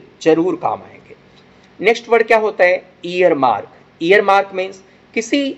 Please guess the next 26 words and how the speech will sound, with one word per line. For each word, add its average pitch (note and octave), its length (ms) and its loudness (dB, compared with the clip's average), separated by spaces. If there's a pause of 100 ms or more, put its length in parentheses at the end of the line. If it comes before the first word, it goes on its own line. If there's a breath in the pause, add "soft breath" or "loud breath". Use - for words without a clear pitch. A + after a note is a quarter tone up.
चीज़ A#3 220 -2
को A#3 100 2
सुरक्षित - 640 -2
रखना। - 240 -12
जैसे B2 240 -4
मान A3+ 160 2
लीजिए A3+ 340 -4 (280 loud breath)
आपको F#3+ 240 2
आगे F3 400 0
कोई G#3+ 200 0
कार्य E3 320 2
करना C#3+ 360 -2
है, F3 220 -4 (200 soft breath)
तो G#3+ 60 2
उनमें A#3 300 0
जिन A3+ 180 2
resources F3+ 840 -2
की B3 200 -8 (220)
या D#3 120 4
पैसे E3 400 0
की G#3+ 220 0
जरूरत D#3 300 -4
पड़ती D3+ 300 -2
है, - 340 -6 (120)
आप D#3+ 180 0
उसे F#3+ 260 -4